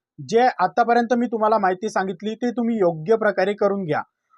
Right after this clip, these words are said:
अहो, ती योग्य प्रकारे तुम्ही माहिती केल्यानंतर तुमच्या अकाउंटमध्ये मुख्यमंत्री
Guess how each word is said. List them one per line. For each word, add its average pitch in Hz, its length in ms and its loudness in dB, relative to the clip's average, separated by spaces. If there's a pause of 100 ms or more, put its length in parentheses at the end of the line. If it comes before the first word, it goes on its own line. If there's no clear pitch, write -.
(120)
अहो, 226 160 4
ती 269 260 -2
योग्य 202 320 0
प्रकारे 226 340 2
तुम्ही 226 220 -2
माहिती 190 280 0
केल्यानंतर 196 640 0
तुमच्या 208 600 -4
अकाउंटमध्ये 196 600 0 (260)
मुख्यमंत्री 233 760 -2